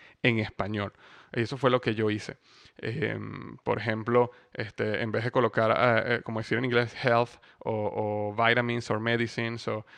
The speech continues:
este, todo, tú simplemente puedes traducir eso a español y colocas las categorías que tú quieras en español. Entonces la herramienta es en inglés, pero tú puedes traducir las categorías en español para un mejor control.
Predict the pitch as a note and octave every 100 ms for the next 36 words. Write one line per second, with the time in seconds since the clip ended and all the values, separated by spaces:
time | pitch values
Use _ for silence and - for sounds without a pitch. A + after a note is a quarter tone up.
0 | - - A2 - - - C3 - A2+ A#2
1 | B2+ B2 C3 B2+ - A#2+ A#2 A#2 A2+ -
2 | - D#3 C#3 C#3+ - A#2 A2+ C3+ C#3 C3
3 | A#2+ A2 A2+ C3 - - A#2 A#2 _ -
4 | - - A#2 - G#2+ G#2+ G2+ A#2 A#2 A#2+
5 | B2 C3+ E3+ F3+ C#3+ F3+ D3 _ _ F3
6 | E3+ D#3 A#2+ C3+ B2 B2+ A#2 A#2 A#2 B2+
7 | A2+ A2 A#2 B2 A2+ A2+ B2 B2 A2 A2
8 | A2 A2 A2+ - - - - - G#2+ -
9 | G#2